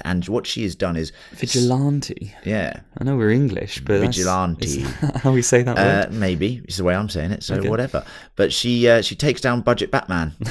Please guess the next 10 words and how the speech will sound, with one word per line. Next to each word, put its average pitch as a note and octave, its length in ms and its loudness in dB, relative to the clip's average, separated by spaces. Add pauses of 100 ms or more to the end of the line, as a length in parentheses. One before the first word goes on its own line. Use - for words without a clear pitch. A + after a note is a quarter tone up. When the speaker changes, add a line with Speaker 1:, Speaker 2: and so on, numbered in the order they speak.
(600)
Speaker 2:
<laughs> - 0 -
Speaker 1:
Li-, - 1120 2
Speaker 2:
Yeah. G#2 160 8 (280)
Speaker 1:
Mister A#2+ 420 0
Shadow. E2 800 -4
<laughs> - 60 0 (1400)
Speaker 2:
<laughs> - 0 -
Do - 1700 2
you - 60 12
know, D#3+ 120 8